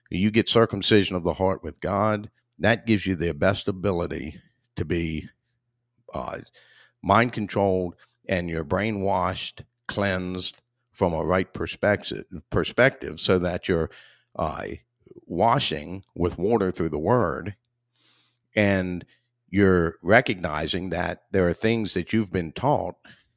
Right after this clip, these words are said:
that aren't true, especially from a faith perspective, and you have to consider and evaluate what the Bible's saying. And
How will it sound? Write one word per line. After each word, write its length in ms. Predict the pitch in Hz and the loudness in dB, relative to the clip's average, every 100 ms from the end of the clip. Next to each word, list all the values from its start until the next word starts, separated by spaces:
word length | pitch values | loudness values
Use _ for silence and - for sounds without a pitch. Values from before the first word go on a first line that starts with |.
| _ _ _ | _ _ _
that 160 | 85 85 | -4 0
aren't 320 | 110 107 - | 2 2 0
true, 480 | - 139 156 - 82 - _ _ _ _ _ _ _ _ | -2 2 2 0 -10 -18 _ _ _ _ _ _ _ _
especially 680 | 90 - - 113 139 - 101 | -2 -2 -2 0 2 2 0
from 220 | - 90 | 0 -4
a 60 | 78 | -2
faith 360 | 101 92 - | 0 0 -2
perspective, 840 | 82 - - 131 156 - - 85 - _ _ _ _ | -8 -6 -2 -2 -2 -10 -12 -14 -16 _ _ _ _
and 180 | 92 95 | -2 0
you 140 | 92 87 | 0 0
have 420 | 104 107 107 - | 2 2 2 -4
to 300 | 127 120 110 _ _ | 0 2 0 _ _
consider 840 | - 95 - - 170 131 85 117 - _ _ _ _ _ _ - | -6 -2 0 4 4 4 -2 -6 -10 _ _ _ _ _ _ -4
and 180 | 107 95 | 0 0
evaluate 640 | 87 117 139 107 87 85 - | 0 0 0 0 0 -4 -8
what 400 | - 87 131 - | -6 0 0 0
the 60 | |
Bible's 440 | 123 113 110 92 - | -4 -4 -2 -4 -2
saying. 420 | 110 107 87 80 | -2 -2 -4 -6
And 220 | 85 82 | -6 -8